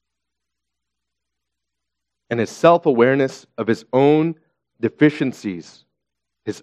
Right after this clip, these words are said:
own deficiency of faith, coupled with the fact that his faith in God was genuine and true, produced an incredible statement as he immediately responds to Jesus,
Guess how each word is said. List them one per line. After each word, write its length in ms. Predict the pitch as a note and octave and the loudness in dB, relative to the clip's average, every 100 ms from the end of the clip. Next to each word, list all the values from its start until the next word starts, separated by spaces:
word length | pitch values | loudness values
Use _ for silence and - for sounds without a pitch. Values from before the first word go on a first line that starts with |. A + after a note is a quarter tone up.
| _ | _
own 360 | D3+ F3 F#3+ F#3 | 4 4 4 2
deficiency 680 | C#3+ E3 D3+ D#3+ C#3+ B2+ | 0 0 0 -6 -8 -4
of 160 | A2 - | -4 -2
faith, 320 | - A2 F#2+ _ _ _ _ _ _ _ _ | -2 -2 -4 _ _ _ _ _ _ _ _
coupled 400 | - E3+ F#3+ D3 | 0 2 2 2
with 100 | G2+ | -2
the 80 | G#2 | -2
fact 500 | - E3+ F3+ - _ _ _ _ | 0 0 0 -6 _ _ _ _
that 100 | A2+ | -2
his 140 | G#2+ - | -2 -2
faith 320 | D3+ F#3+ F3 | 0 0 -2
in 120 | A#2+ | -2
God 320 | A2 A#2+ B2 | 0 2 2
was 180 | A2 - | -2 -6
genuine 500 | - B2 D3 C#3+ C#3 | 0 0 2 0 0
and 120 | A2+ | -2
true, 480 | - A2+ G#2+ F#2 - _ _ _ _ _ | -6 -4 -2 -2 -8 _ _ _ _ _
produced 580 | A#2 G#2 A#2+ C#3 C#3+ - - | -4 -2 2 2 2 -6 -6
an 100 | A2+ | -6
incredible 640 | - - C3+ D#3 C#3+ C#3 | -8 -2 2 2 2 0
statement 920 | - - - B2+ B2 G#2+ G2+ E2+ - _ _ _ - | 0 -10 -2 -2 -2 -10 -10 -10 -18 _ _ _ -8
as 180 | A2 - | -8 -6
he 200 | C#3 - | -18 -8
immediately 720 | A#2+ G#2+ A#2 C3+ C#3 A#2 C3+ | -6 -4 -4 -2 -2 -2 -4
responds 720 | A#2+ - - G#2+ G#2+ G#2+ A2+ | -4 -10 -6 -2 -2 -2 -6
to 120 | - F#2+ | -14 -12
Jesus, 640 | G#2 G2+ F2 F2 - | -8 -8 -8 -12 -14